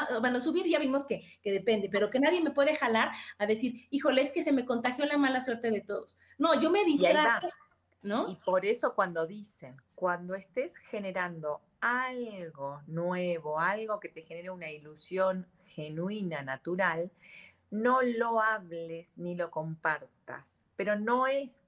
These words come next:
Speaker 2: por la envidia o los celos, es porque vos estás sosteniendo tu atención dirigida a una idea, a una forma,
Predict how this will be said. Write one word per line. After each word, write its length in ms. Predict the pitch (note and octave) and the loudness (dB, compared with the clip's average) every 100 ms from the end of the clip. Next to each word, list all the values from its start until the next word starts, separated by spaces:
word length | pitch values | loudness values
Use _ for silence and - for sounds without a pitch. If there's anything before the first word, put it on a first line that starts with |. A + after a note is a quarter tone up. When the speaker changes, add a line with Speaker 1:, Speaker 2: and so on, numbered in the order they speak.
| - | -4
Speaker 2:
por 180 | F3 | -4
la 140 | E3 E3 | -4 -8
envidia 640 | E3 D#3+ F#3 F3+ F#3 E3+ | -8 -10 -12 -6 -4 -4
o 40 | E3 | -4
los 200 | D3+ - | -8 -8
celos, 520 | - C#3 C3 C3 - - - - | -6 -6 -8 -14 -18 -20 -20 -4
es 160 | F#3+ G3 | -2 -2
porque 400 | - F#3 F3 F3+ | 2 0 2 -2
vos 300 | F#3+ C4+ C#4 | 0 -2 -4
estás 400 | F#3+ - G#3 G#3 | -6 -2 -4 -4
sosteniendo 760 | G3+ F#3+ - E3+ F3 G3+ F#3 F3 | -10 -6 -4 -4 -4 -2 -2 0
tu 160 | G3 | 2
atención 680 | F#3 F3 F3+ F3 F3+ G#3 A3+ | 2 0 -4 -4 -6 -6 -6
dirigida 760 | G#3+ F3+ E3 - F3+ D#3 D3+ D3+ | -6 -8 -10 -6 -4 -2 0 2
a 100 | E3 | 2
una 300 | G#3 G#3+ F#3+ | 0 -4 -4
idea, 640 | E3 E3 D#3+ D3 D#3+ F#3+ _ _ _ _ _ - | -2 -2 -2 -2 -4 -6 _ _ _ _ _ 0
a 160 | D#3+ | 0
una 280 | F3+ G#3 G3 | 2 -2 -4
forma, 600 | - F#3+ F#3 E3 E3+ F3+ | -2 0 0 0 -6 -6